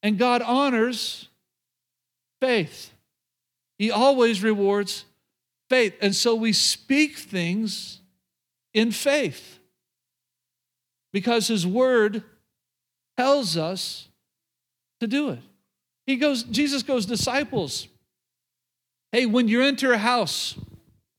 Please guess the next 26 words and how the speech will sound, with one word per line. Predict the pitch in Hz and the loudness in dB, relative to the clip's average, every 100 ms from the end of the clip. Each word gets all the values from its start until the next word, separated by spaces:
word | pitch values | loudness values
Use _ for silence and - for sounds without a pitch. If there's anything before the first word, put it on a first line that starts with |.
| _ _ _ _ _ _ _ _ _ _ _ _ _ _ _ _ _ _ _ _ _ _ _ _ - | _ _ _ _ _ _ _ _ _ _ _ _ _ _ _ _ _ _ _ _ _ _ _ _ -8
say | - 247 262 208 127 _ _ _ 185 | 0 2 2 0 -4 _ _ _ 0
to | 165 | 2
it, | 165 - _ | 0 -4 _
'Peace | 247 277 214 - - - - _ | 2 4 2 -2 -6 -12 -18 _
to | - | -4
this | 190 185 - | -2 -2 -2
house.'" | 190 139 - - - _ _ _ _ _ _ | -4 -6 -8 -12 -14 _ _ _ _ _ _
Now | 208 | 0
notice | 240 277 277 | 4 4 2
what | 277 | 0
he | 247 | 2
didn't | 233 247 | 0 -2
say. | 208 196 143 120 _ _ _ _ _ _ _ _ _ _ _ _ _ _ - | -4 -2 -4 -6 _ _ _ _ _ _ _ _ _ _ _ _ _ _ 0
"But | 214 - | 0 2
you | 226 | 0
can | 254 | 2
only | 277 311 | 2 2
do | 277 285 277 | 2 2 4
that | 269 254 | 2 2
when | 233 240 | 0 0
you | 247 | 2
enter | 247 - 240 | 0 0 -2
into | 180 | -2
a | 220 | -2
believer's | 175 226 226 185 - | 0 0 0 -2 -4
house." | 143 98 - - - | -6 -8 -14 -16 -18